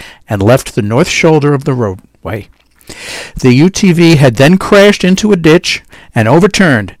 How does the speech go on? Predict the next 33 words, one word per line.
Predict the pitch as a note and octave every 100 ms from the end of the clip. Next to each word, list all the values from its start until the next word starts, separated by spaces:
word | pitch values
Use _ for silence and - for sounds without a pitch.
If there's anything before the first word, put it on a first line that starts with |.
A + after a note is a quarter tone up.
| _
ejecting | A#2+ G#2 C3 - F3
the | E3+
occupants, | F#3 A3 - - G2+ - -
a |
press | G2 A#2 G#2+ -
release | G#2 G2 -
reads. | G2 G#2+ C#3 - _ _ _ - - - -
The | A2
operator | G#2 - A#2 B2 B2+ - C3+
of | B2 A#2
the | A#2
vehicle | C3+ E3 - B2 B2+ -
was | A#2
a | A2+
sixteen-year-old | - - F#3 - G#3 F#3 E3 E3+ E3 C3+
male | B2+ A#2 A#2 - -
and | A2
sustained | - A#2 - B2+ B2 G2
serious | - C3 D3 D3+ D3+
injuries | D#3 C3+ G#2 F#2
as | G2+
a | G2
result. | G2+ G#2 A#2+ F2 - _ _ _ _ _ -
He | D#3+
was | F#3 -
transported | - C3 B2 - A2+ A#2 C3
to | A#2+
by, | G#2+ G#2+ A2+ D3+ G#2 -
by | B2
Monroe | A#2+ A2 A2 C3 D3+ D3+
Ambulance | C3+ D3 C3 G#2+ A2 -
to | A#2 -
Oishei | - D3 - D3+ C3+ C3